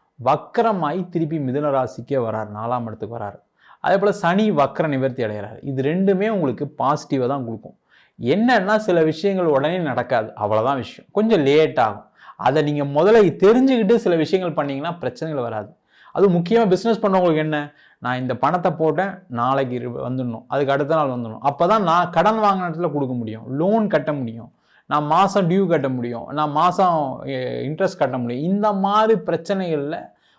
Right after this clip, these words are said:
ஒரு நெருக்கடி இருக்கு. வேற இடத்துல இருந்து கடனை வாங்கி அப்படியே பிரட்டிக்கிட்டு செஞ்சுக்கிட்டு, இங்க கொடுத்து அங்க வாங்கிட்டு, அங்க கொடுத்து இங்க வாங்கிட்டு, ஒரே பணம், பணம், பணம்னே யோசிக்க வேண்டியிருக்கு சார்.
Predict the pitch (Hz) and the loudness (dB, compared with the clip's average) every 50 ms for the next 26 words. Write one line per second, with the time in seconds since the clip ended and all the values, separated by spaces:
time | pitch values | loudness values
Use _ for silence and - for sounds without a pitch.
0 | _ _ - 147 147 143 143 147 147 165 190 208 208 208 220 180 185 165 151 139 | _ _ 0 0 2 2 2 2 2 4 4 4 4 2 2 4 4 4 4 2
1 | 123 123 151 160 165 160 143 131 143 147 151 151 147 139 135 156 156 156 156 139 | 0 -2 -2 -2 -2 -4 -4 -2 0 2 2 2 2 0 -2 -2 -4 -4 -2 -2
2 | 156 143 151 151 151 147 143 143 143 147 151 147 135 139 151 135 127 139 135 139 | 0 0 0 0 -2 -2 -2 -4 -4 -4 -4 -4 -2 -2 -4 -4 -4 -4 -4 -4
3 | 139 139 135 131 131 139 127 - 139 139 139 135 135 131 127 123 139 143 - _ | -6 -6 -8 -8 -8 -10 -8 -8 -8 -8 -6 -6 -6 -6 -6 -8 -8 -10 -12 _
4 | _ _ _ _ _ - 139 143 143 135 - 147 143 131 131 151 143 139 139 143 | _ _ _ _ _ -8 -2 -2 -2 0 0 -2 -4 -2 0 0 0 0 0 0
5 | 147 143 143 139 143 143 143 139 139 135 139 147 143 135 139 139 135 143 139 139 | 0 0 0 -2 -2 -4 -4 -4 -4 -4 -4 -4 -4 -4 -4 -6 -6 -6 -6 -4
6 | 139 139 139 143 143 139 147 139 123 117 120 123 139 156 185 202 220 220 196 - | -4 -4 -4 -4 -4 -4 -4 -4 -4 -4 -4 -2 -2 0 0 0 0 0 0 0
7 | 139 139 147 170 175 180 175 165 160 170 170 185 185 180 170 170 180 180 185 185 | 0 0 2 2 0 0 0 0 2 2 2 0 0 -2 -4 -4 -4 -4 -4 -4
8 | 196 208 208 185 175 170 160 170 160 160 151 143 143 139 127 127 139 135 117 | -4 -4 -2 -2 -2 -2 -2 -2 -2 -4 -4 -4 -6 -6 -4 -4 -4 -4 -6